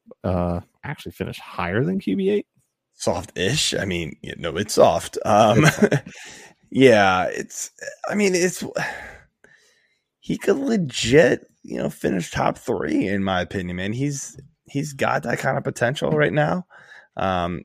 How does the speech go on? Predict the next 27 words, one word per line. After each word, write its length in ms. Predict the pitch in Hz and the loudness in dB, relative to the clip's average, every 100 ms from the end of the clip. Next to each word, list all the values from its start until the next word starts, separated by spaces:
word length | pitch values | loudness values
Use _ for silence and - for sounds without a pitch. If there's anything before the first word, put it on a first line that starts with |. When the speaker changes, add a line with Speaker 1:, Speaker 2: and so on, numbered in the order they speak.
| _ | _
Speaker 2:
I 60 | - | -8
mean, 200 | 104 90 | -6 -2
we've 120 | 110 | -4
seen 200 | - 147 | -2 -2
it 60 | 160 | 0
the 100 | 107 | 2
last 400 | 104 104 - - _ _ _ _ - | 2 2 -2 -14 _ _ _ _ -10
two 180 | - | -4
weeks, 540 | 156 135 143 - - - _ - | -2 0 -2 -6 -16 -18 _ -4
thirty-one 560 | 104 120 127 117 127 | -2 0 0 0 0
and 100 | 131 | -2
twenty-four 560 | - 110 113 131 - 113 | -6 -4 -4 -4 0 0
fantasy 400 | - 101 110 120 | 0 -2 -2 -6
points 500 | - 120 127 127 - - - - | -4 -4 -4 -6 -14 -18 -20 -20
against 260 | - 104 - | -6 -4 -4
Detroit 440 | 90 - 110 123 | -6 -4 0 0
and 100 | 117 | 0
New 120 | 117 | 0
Orleans. 640 | 101 107 117 131 143 - - _ - - - | 2 2 2 0 -4 -8 -18 _ -20 -20 -10
New 60 | 80 | -4
Orleans 340 | 101 170 113 | 0 2 0
is 80 | 85 | -4
a 100 | 85 _ _ _ _ _ _ - | -8 _ _ _ _ _ _ -14
pretty 340 | - - 160 | -10 -6 -6
good 400 | 143 127 160 135 | -4 0 0 0
defense, 460 | 135 175 120 104 - | -4 -2 -2 -4 -4
too. 460 | - 143 104 73 | 0 2 2 -2